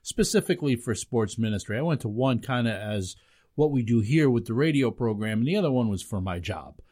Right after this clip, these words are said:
you know, as a sports ministry director. But Bryce was at both, and it was interesting to talk to him. And I, I just gotta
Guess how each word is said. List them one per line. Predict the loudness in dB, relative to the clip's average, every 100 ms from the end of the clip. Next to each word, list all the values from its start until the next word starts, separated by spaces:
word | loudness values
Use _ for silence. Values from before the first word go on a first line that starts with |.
| _ _ -8
you |
know, | -4 -4
as | -6
a | -8
sports | -8 -6 -6 -4
ministry | -6 -6 -8 -8
director. | -4 -4 -4 -4
But | -6 -2
Bryce | 0 0 -2
was | -2
at | -2 0
both, | 0 0 -2
and |
it | -2
was | 0 -2
interesting | -2 -4 0
to | 0
talk | 2 0 0
to | -2
him. | -2
And | -2
I, | -4 -6 -6
I |
just | -6 -8 -4
gotta | -2 -2